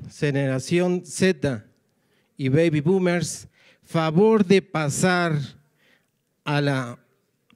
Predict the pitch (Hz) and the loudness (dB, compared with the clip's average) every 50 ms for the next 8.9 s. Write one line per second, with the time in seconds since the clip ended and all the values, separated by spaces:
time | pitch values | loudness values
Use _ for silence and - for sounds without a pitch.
0 | - - 180 175 180 175 175 - 165 160 143 - 160 151 156 160 160 170 - 156 | -4 0 2 4 4 2 2 2 0 0 0 0 0 0 0 -2 -4 -6 -4 -2
1 | 139 143 135 123 160 160 156 147 139 127 - - - - _ _ _ _ _ _ | -2 -2 0 0 0 0 0 -2 -2 -4 -8 -10 -14 -16 _ _ _ _ _ _
2 | _ _ _ - 143 139 139 139 135 131 120 110 95 95 104 - - - - - | _ _ _ -8 -4 -2 0 0 0 0 0 -2 -6 -10 -16 -18 -18 -20 -20 -20
3 | _ _ _ _ _ _ _ _ _ _ _ _ _ _ _ _ _ _ _ _ | _ _ _ _ _ _ _ _ _ _ _ _ _ _ _ _ _ _ _ _
4 | _ _ _ _ _ _ _ _ _ _ _ _ _ - - _ _ _ _ _ | _ _ _ _ _ _ _ _ _ _ _ _ _ -20 -20 _ _ _ _ _
5 | _ _ _ _ _ - - 160 170 160 - - 180 180 175 160 147 139 139 139 | _ _ _ _ _ -2 0 0 0 2 0 0 0 0 0 0 0 0 2 2
6 | 147 170 180 180 175 - - - - - - - - - - - - _ _ _ | 2 2 0 -2 -4 -8 -10 -12 -14 -14 -16 -16 -16 -16 -16 -18 -18 _ _ _
7 | _ _ _ _ _ _ _ _ _ _ _ _ _ _ _ _ _ _ _ _ | _ _ _ _ _ _ _ _ _ _ _ _ _ _ _ _ _ _ _ _
8 | _ _ _ _ _ _ _ _ _ _ - - 120 123 139 170 208 220 | _ _ _ _ _ _ _ _ _ _ -14 -10 -6 -6 -4 -4 -6 -6